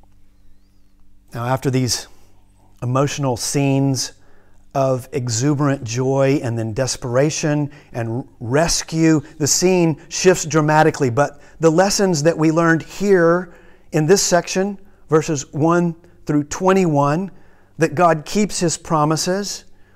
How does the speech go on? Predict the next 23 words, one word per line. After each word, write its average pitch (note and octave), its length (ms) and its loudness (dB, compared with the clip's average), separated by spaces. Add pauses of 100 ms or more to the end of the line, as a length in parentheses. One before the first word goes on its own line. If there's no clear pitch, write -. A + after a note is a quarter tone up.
(260)
and D#3 140 0
He D#3+ 80 2
protects F#3 540 -2
His D#3+ 180 -4
people, F#3+ 500 0 (120)
we G3 120 2
see G3 320 0
again F#3 600 0
in C3+ 140 0
the D3+ 80 0
next E3+ 240 -2
section D#3+ 360 -4
as D3 160 -4
well. C3 380 -4 (1000)
And A2+ 120 -8
so C#3+ 100 0
we C3+ 120 2
need C3 160 0
to B2 80 -2
read A2 240 -4
that, F#2 220 -10 (1300)
beginning D3 440 4
with A#2+ 260 0